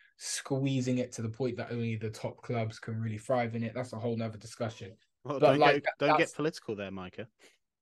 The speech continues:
Speaker 1: Yeah, no, uh, yeah, God, yeah. But, um, that, th-, those are the cards we've been dealt, in essence. And, you
Speaker 2: Yeah.
Speaker 1: know, like,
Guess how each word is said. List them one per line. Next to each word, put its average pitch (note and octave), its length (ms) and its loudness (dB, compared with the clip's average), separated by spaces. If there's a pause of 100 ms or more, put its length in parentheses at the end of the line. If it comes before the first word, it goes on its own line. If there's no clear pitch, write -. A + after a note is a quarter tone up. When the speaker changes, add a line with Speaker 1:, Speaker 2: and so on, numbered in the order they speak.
Speaker 1:
Yeah, B2 320 4
no, A#2 300 0
uh, A2 140 -4 (280)
yeah, G#2+ 200 -6 (160)
God, A2 180 -8 (100)
yeah. A2 180 -8 (380)
But, B2+ 220 6
um, C3 460 2 (600)
that, D3 220 4
th-, F3 240 8
those F#3+ 220 8
are - 20 4
the F3 80 4
cards F3 300 8
we've D#3 140 0
been D#3 120 -2
dealt, F3 300 6
in C3 100 -6
essence. A#2 460 -8
And, C3+ 120 -4
you C3+ 60 0
Speaker 2:
Yeah. A#2+ 100 2
Speaker 1:
know, A#2+ 240 -2 (220)
like, A#2 160 -4